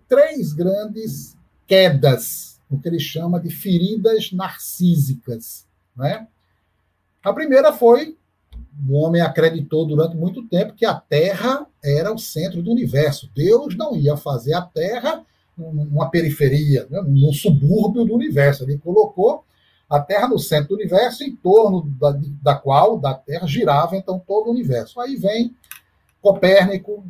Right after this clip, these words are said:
vem Galileu e dizem, "Não, não é bem assim, a Terra não é o centro do universo, o centro do universo é o Sol."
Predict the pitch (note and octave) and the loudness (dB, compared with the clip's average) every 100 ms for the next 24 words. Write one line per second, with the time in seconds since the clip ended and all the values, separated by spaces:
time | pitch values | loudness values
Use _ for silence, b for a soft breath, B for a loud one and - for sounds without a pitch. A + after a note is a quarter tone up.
0 | D3+ C#3 D3 D#3 F#3 F3 E3+ F3+ F#3+ G3+ | -6 -2 2 2 2 4 6 4 2 -2
1 | D#3+ D#3 F3 F#3 F3 F#3 G3 G#3+ F3+ F#3 | -4 0 2 2 2 2 0 -2 -2 -4
2 | F3 C#3+ - D#3 F3 E3 - E3 F3+ F#3+ | -6 -8 -10 -8 -6 -6 -6 -6 -4 -2
3 | D#3+ C#3+ D3 C#3 D3+ C#3+ B2+ D3 F3 - | -2 -2 -2 -4 -2 -4 -2 -2 -4 -10
4 | E3+ D3 D#3 D3 G3+ - D#3+ C#3 - | -12 -6 -4 -2 -6 0 4 4 4